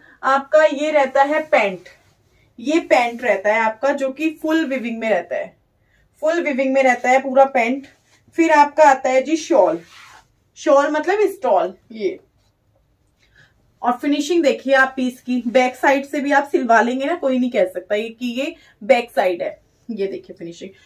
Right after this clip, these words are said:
तो इसमें ना color आपको और मिल जाएंगे, पर ये piece जो है पूरा जुड़ा हुआ रहता है और बहुत मुश्किल हो जाता है इन pieces को शो करना। इसमें जो color है,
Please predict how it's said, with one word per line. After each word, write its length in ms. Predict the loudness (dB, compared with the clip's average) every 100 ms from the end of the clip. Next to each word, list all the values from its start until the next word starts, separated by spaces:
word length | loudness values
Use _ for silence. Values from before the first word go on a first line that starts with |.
| _
तो 60 | -6
इसमें 340 | -4 -4 -4
ना 120 | -2 -2
color 320 | 0 2 2
आपको 320 | 0 0 -4
और 240 | 0 0 2
मिल 180 | 0 0
जाएंगे, 400 | -2 -2 -4 -6 -8 -20 _ -6
पर 140 | -2 0
ये 140 | -2
piece 320 | -2 -2 -2
जो 80 | -2
है 160 | -4 -4
पूरा 240 | -8 -2 -2
जुड़ा 240 | 0 0
हुआ 180 | 0 -2
रहता 280 | -2 -2 -4
है 160 | -4 -10 -10
और 60 | -6
बहुत 200 | -4 -4
मुश्किल 380 | -4 -6 -6 -4
हो 80 |
जाता 280 | -2 -4 -4
है 160 | -6 -6 -12 -20 -14
इन 140 | -10
pieces 340 | -8 -10 -12 -6
को 180 | -2 -2
शो 280 | 0 2 2
करना। 460 | 2 -2 -2 -6 -6 -18 _ -20 -20 -20 -20 -20 -20 -10
इसमें 300 | -8 -4 -4
जो 120 | -2
color 320 | 0 2 2 -2
है, 180 | -6